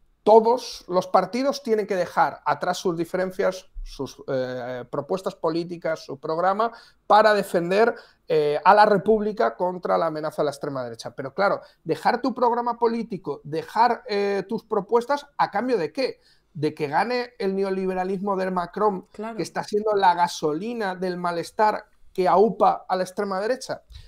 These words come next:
Speaker 1: Claro, eso para la izquierda es un auténtico harakiri. Y yo creo que el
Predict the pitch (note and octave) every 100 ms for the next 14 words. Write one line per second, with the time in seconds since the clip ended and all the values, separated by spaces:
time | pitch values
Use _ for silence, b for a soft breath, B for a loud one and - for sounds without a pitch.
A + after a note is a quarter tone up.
0 | B - F#3 - - - A3+ A3 G3 D#3+
1 | C3 - E3+ A#3+ A#3+ D#3 E3 D3 C#3 D#3+
2 | F3+ A#3 A#3 - C3+ A#2 - A3 F#3+ C3
3 | b b - C#3+ F#3+ A#3+ A#3 G#3+ F3 D#3+
4 | D3+ D3+ - D3 C3+ C3 C3 B2+ B2 C3